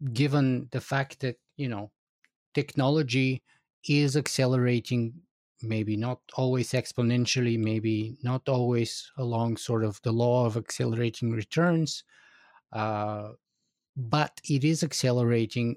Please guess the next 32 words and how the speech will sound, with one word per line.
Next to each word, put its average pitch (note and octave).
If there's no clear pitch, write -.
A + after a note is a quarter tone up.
And A#2+
in B2+
principle, C#3
I B2+
can't C#3
see C#3+
any B2
evidence A#2
that A#2+
says B2
that A2+
we A2+
can't B2+
get A#2
there A2+
sooner B2
or A2
later. A2+
But, D#3
you F3
know, B2
as C3
good E3+
futurists, D#3+
we D#3+
also D#3
have C#3+
to C#3
always C#3
consider C3+
the B2
alternative A#2